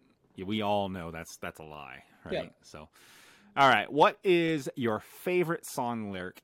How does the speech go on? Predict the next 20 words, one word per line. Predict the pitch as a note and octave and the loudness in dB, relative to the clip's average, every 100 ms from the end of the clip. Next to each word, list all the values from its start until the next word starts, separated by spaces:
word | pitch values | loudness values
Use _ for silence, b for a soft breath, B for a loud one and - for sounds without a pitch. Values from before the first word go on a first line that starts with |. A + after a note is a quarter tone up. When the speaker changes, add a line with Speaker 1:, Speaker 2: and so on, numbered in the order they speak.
| - | -14
Speaker 1:
ever? | E2+ C#2+ - b b b b b b b b b b b b b _ _ _ _ _ - - _ _ _ _ _ - | -12 -14 -16 b b b b b b b b b b b b b _ _ _ _ _ -20 -20 _ _ _ _ _ -8
Do | |
you | A#2+ B2 | -2 0
have | A2+ | 0
a | |
lyric | G#2+ A2+ A2 G#2+ | 0 0 0 0
that | A2 F2+ | -2 -6
is, | G2 - | -6 -6
like, | G#2 F#2+ | -4 -4
just | F2 G2+ | -6 -10
sticks | - A2 - | -4 -6 -4
with | A2 - | -8 -6
you? | A2 G#2 G#2 | -4 -4 -4
It's | G2 | -4
a | G2+ | -6
lifelong, | F#2+ G2+ G#2 - G#2+ G#2 G#2 G2+ | -2 -2 -2 -6 -4 -4 -4 -6
like, | F#2+ F2 F2 - b b b b b b b G#2+ | -8 -8 -8 -16 b b b b b b b -2
"Yep, | A#2+ C3 | 0 0
that's, | G#2 G2+ - A2 | -4 -6 -8 -10
uh, | F#2+ | -8